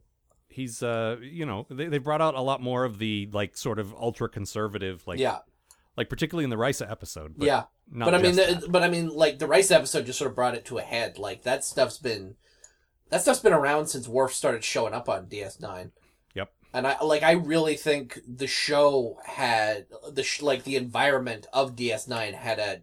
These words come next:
Speaker 2: huge effect on the character that you wouldn't see when he was on, uh, on T N G. So I think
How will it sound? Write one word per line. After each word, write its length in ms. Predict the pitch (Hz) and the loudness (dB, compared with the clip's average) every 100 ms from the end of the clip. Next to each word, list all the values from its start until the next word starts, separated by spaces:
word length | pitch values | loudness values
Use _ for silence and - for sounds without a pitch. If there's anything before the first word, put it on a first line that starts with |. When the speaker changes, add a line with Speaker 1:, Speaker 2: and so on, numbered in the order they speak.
| _ - | _ -16
Speaker 2:
huge 320 | 208 196 127 | -6 -4 -2
effect 400 | - 143 131 - | -2 -2 -2 -4
on 140 | 107 | -8
the 60 | 92 | -8
character 580 | - 110 120 - 92 - _ _ _ _ _ - | -8 -6 -6 -8 -14 -16 _ _ _ _ _ -12
that 240 | 127 120 131 | -4 -4 -4
you 160 | 135 | -6
wouldn't 300 | 131 131 120 | -2 -4 -4
see 260 | - 127 123 | -4 -2 -2
when 160 | 110 | -4
he 120 | 107 110 | -6 -8
was 180 | 101 | -8
on, 260 | 107 104 98 | -8 -8 -10
uh, 280 | 95 92 95 | -10 -10 -12
on 200 | 104 101 | -14 -14
T 180 | - 104 | -12 -10
N 120 | 92 | -10
G. 200 | 95 92 | -12 -10
So 140 | - 113 | -6 -4
I 80 | |
think 360 | 147 139 - | -2 -4 -6